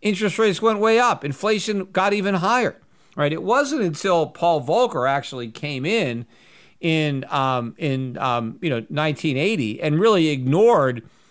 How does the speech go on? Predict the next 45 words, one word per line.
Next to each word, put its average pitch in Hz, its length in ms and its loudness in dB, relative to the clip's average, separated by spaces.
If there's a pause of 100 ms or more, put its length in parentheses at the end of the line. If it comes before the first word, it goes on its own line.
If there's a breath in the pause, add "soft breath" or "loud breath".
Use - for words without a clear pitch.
(260 soft breath)
uh, 127 440 2
two 220 220 2
out 175 140 2
of 143 60 0
those 139 240 -2
three 214 200 0
mandates 104 720 -4 (320 soft breath)
and 170 200 2
really 226 260 4
just 131 240 0
focused 160 460 0
on 123 160 0
prices 151 500 -2
and, 117 160 -4
and, 131 180 -6
and, 127 200 -6
and, 123 320 -8
and, 123 240 -6
and 131 160 -4
inflation, 170 560 -2 (340 soft breath)
right? 151 160 2
And 170 140 0
they 180 100 2
called 269 380 4
it 135 160 0
dual 180 260 2
mandate 143 540 0
now, 104 240 -4
even 160 220 0
though 143 140 2
technically 135 560 -4
there's 120 220 -8
three 170 220 -2
things 160 380 -2
there 95 280 -6 (320 soft breath)
'cause 135 160 -4
it's 131 180 -8
employment, 160 720 -2
interest 151 400 -4
rates, 123 280 -4
and 104 100 -8
prices. 170 560 -2 (320 soft breath)
But 151 160 0
really 185 300 2
people, 151 480 -2